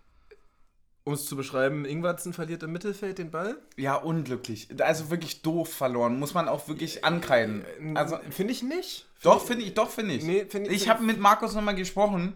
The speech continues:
Speaker 2: <laughs>
Speaker 1: Nee, aber, aber ich find's in-, ich find's insofern nicht, als dass Ingwertsen halt einer der beiden Achter, verkappten Zehner, wie auch immer ist.
Speaker 2: Der darf einen Ball verlieren, meinst
Speaker 1: Der,
Speaker 2: du?
Speaker 1: der darf einen Ball verlieren. Wir haben,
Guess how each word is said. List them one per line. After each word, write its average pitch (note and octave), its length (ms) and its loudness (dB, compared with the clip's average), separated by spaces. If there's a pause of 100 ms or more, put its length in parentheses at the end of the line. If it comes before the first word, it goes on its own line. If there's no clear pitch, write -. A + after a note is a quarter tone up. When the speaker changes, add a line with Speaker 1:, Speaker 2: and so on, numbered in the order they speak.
(160)
Speaker 2:
<laughs> F3+ 520 6
Speaker 1:
Nee, C#3+ 160 -2
aber, F3+ 200 0
aber F#3+ 200 4
ich F#3+ 100 -6
find's A3+ 200 -6
in-, F#3+ 220 0 (100)
ich E3+ 120 -6
find's A3 240 -6
insofern F3+ 680 -4
nicht, F3 340 -6
als D#3+ 300 -4
dass D#3 360 -4
Ingwertsen G3 840 -4
halt D#3+ 340 -2 (300)
einer D#3 260 -4
der D3+ 160 -4
beiden C#3+ 460 -6 (440)
Achter, E3+ 560 -2
verkappten D3 540 -8
Zehner, D#3+ 400 -4
wie D3 120 -6
auch C3+ 140 -4
immer D#3 280 -2
ist. B2+ 80 -4
Speaker 2:
Der B2 80 4
darf F3+ 240 2
einen C3+ 80 -4
Ball A2 180 0
verlieren, A#2+ 320 -4
meinst C#3+ 240 -2
Speaker 1:
Der, G3 80 -6
Speaker 2:
du? G#3 60 -10
Speaker 1:
der D#3+ 120 2
darf A#3 280 -2
einen A#3+ 100 -4
Ball C3+ 180 2
verlieren. C3+ 480 -2
Wir C#3 120 -2
haben, D#3 180 -2